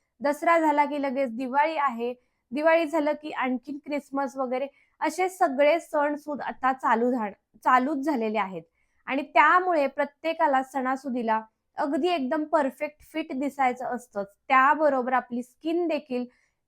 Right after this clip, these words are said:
ग्लोईंग हवी असते, स्किनवरती अजिबात डाग नको असतात,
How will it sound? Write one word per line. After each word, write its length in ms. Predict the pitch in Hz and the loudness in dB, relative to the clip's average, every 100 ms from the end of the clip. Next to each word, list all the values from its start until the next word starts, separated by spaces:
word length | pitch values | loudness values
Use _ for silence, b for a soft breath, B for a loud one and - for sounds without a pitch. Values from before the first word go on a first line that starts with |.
| 226 | -2
ग्लोईंग 380 | 302 320 370 359 | 2 2 2 0
हवी 200 | 277 277 | -2 -2
असते, 420 | 247 247 - 247 | -2 -4 -4 -4
स्किनवरती 600 | 247 285 269 269 247 269 | -4 -4 -2 -2 -4 -6
अजिबात 360 | 240 226 233 247 | -6 -2 -2 0
डाग 320 | 226 247 269 | 2 2 2
नको 280 | 294 269 247 | -2 -4 -4
असतात, 320 | 240 - 226 | -4 -4 -6